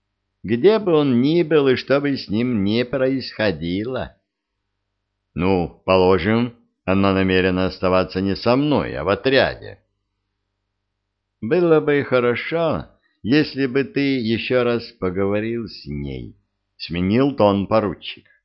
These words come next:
Эти слова он произнес почти умоляюще. Прошу тебя, об этом уже не просто как командир, а по-человечески.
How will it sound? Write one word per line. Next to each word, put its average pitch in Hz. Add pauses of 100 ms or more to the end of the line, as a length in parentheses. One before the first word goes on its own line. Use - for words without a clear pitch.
(680)
Эти 143
слова 127
он 120
произнес 110
почти 98
умоляюще. 101 (880)
Прошу 143
тебя, - (420)
об 104
этом 127
уже 117
не 117
просто 131
как 104
командир, 87
а 101
по-человечески. 127